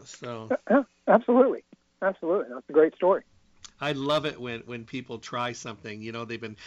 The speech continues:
Speaker 1: listening for a long time. You have no idea how many times people will send me a letter or note or an email today, no letters anymore, uh, and they'll say, "Hey, Jeff, you know, I heard you talking twenty-five years ago, uh, <laughs> about something for the prostate, but I was only twenty and I didn't need it. Now I'm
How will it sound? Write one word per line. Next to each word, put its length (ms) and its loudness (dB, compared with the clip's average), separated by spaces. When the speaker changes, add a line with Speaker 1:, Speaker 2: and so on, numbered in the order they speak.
Speaker 1:
listening 400 -4
for 160 -8
a 40 -4
long 300 -6
time. 300 -8
You 120 2
have 120 2
no 120 2
idea 280 0
how 100 -4
many 140 -6
times 240 -2
people 260 -4
will 60 -6
send 220 -8
me 80 -4
a 80 -4
letter 340 -4
or 80 -6
note 320 -4
or 60 -4
an 120 -10
email 380 -6
today, 460 -6
no 160 -8
letters 340 -6
anymore, 440 -10
uh, 280 -2
and 160 -4
they'll 120 -2
say, 220 -2
"Hey, 180 2
Jeff, 420 0
you 140 -6
know, 160 -2
I 80 0
heard 260 -6
you 60 -10
talking 400 -6
twenty-five 560 -6
years 260 -4
ago, 460 -2
uh, 320 0
<laughs> 40 -6
about 540 -2
something 520 -4
for 440 0
the 140 -6
prostate, 720 -2
but 120 -2
I 120 -2
was 200 -4
only 240 -4
twenty 420 -4
and 100 -4
I 80 -2
didn't 260 -4
need 240 -2
it. 160 -4
Now 220 -4
I'm 160 -6